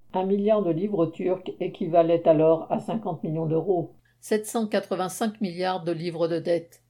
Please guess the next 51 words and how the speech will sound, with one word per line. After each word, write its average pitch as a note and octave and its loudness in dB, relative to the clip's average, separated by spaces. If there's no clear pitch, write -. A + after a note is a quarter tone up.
La E3 -6
catastrophe B3+ -2
aura G#3+ 2
aussi G#3+ 0
de G3 0
graves G#3 0
conséquences G#3 -2
pour G3+ -2
le F3 0
secteur F#3+ -2
bancaire F#3 -2
et G#3+ -2
surtout G3+ -8
ses E3 -4
clients. E3+ -6
Fin F#3+ -4
deux F#3 -2
mille F3+ -6
vingt-deux, F#3+ -2
celui-ci G3+ -4
comptait G#3 0
pour F#3+ -6
dix F3+ -6
virgule F3 -4
trois G3+ -4
pour G3+ -10
cent G#3+ -2
du F3 -6
total F#3 -2
de F#3 -2
la E3 2
dette, F3+ -2
soit F#3+ -2
sept G3+ -4
cent A3 -2
quatre-vingt-quatre G3 -4
virgule E3+ -4
neuf G3 -4
milliards F3 -2
de E3 0
livres E3 -2
sur G3 -4
un F3 -2
total F3 0
de G#3+ 0
sept G#3 0
mille G#3+ 4
six G#3 -4
cent F#3+ -4
quarante-trois F3+ -2
milliards. F#3 -2